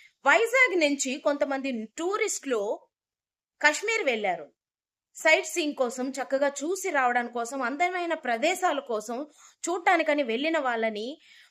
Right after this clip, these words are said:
పిట్టల్ని కాల్చినట్టు కాల్చి పడేశారు. కళ్ళ ముందునే భర్తల్ని కాల్చేశారు, కళ్ళ ముందునే పిల్లల్ని కాల్చేశారు. అసలు ఏం జరుగుతోంది అసలు?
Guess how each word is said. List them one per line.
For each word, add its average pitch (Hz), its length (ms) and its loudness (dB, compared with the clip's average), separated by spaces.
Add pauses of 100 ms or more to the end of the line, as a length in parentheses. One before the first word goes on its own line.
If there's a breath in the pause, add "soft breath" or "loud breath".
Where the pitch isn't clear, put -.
(140)
పిట్టల్ని 494 640 2
కాల్చినట్టు 330 480 0
కాల్చి 269 340 -2
పడేశారు. 233 440 -4
కళ్ళ 381 480 -2
ముందునే 311 420 2
భర్తల్ని 339 600 0
కాల్చేశారు, 240 640 0
కళ్ళ 277 320 0 (100)
ముందునే 277 300 -2
పిల్లల్ని 330 520 2
కాల్చేశారు. 247 720 -2 (320 loud breath)
అసలు 320 200 0
ఏం 294 500 -2
జరుగుతోంది 320 540 2
అసలు? 226 280 -6